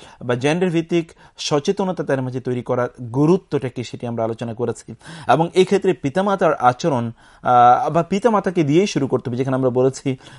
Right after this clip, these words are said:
যে অবশ্যই, অবশ্যই পিতামাতার কাছে সন্তানদেরকে আসার জন্যে অনুমতি নিয়ে আসতে হবে। এখান থেকে কিন্তু জেন্ডার এডুকেশন বা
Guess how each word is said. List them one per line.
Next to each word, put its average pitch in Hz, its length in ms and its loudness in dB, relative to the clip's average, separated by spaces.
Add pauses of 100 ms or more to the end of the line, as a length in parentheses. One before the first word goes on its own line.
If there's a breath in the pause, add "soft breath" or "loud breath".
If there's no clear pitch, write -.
যে 120 140 -2
অবশ্যই, 143 460 -2
অবশ্যই 135 300 0
পিতামাতার 147 520 0
কাছে 160 280 -2
সন্তানদেরকে 123 500 -4
আসার 123 340 0
জন্যে 127 320 0 (440 loud breath)
অনুমতি 208 380 4
নিয়ে 131 140 -2
আসতে 113 220 -8
হবে। 120 180 -6
এখান 214 260 0
থেকে 214 140 -2
কিন্তু 170 200 -4
জেন্ডার 123 380 -4 (360 soft breath)
এডুকেশন 131 540 -4
বা 117 160 0